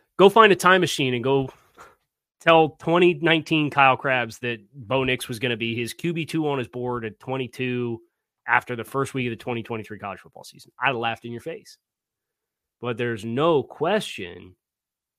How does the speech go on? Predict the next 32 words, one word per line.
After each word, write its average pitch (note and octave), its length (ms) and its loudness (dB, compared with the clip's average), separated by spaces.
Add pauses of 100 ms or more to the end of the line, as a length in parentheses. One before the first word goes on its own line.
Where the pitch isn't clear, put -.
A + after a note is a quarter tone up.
(1160)
the B2 160 -6
growth C#3+ 440 2
that D#3+ 100 -4
you C#3 140 -8
saw C3 320 2
at A#2 100 -4
Oregon, C3+ 400 -2
and A2 100 -8
I A2+ 80 -6
think A#2+ 200 -8
it's A2+ 160 -8
much C3+ 300 -4
more D#3 140 -4
likely A#2 420 -4
that A2+ 160 -8
there A2+ 120 -6
was A2+ 160 -8
just - 300 -10
this A#2 260 -8
depressing C3+ 720 -4
level C3+ 260 -2
of C3+ 80 -6
ineptitude A#2+ 560 -6
at C3+ 100 -8
Auburn G#2 420 -10 (240)
offensively. A#2 680 -8 (2000)
And A#2+ 160 -6
Bo C3+ 160 2
Nix, E3 540 2 (840)
he's A2+ 200 -8
also D3 300 0
athletic. A2 480 -4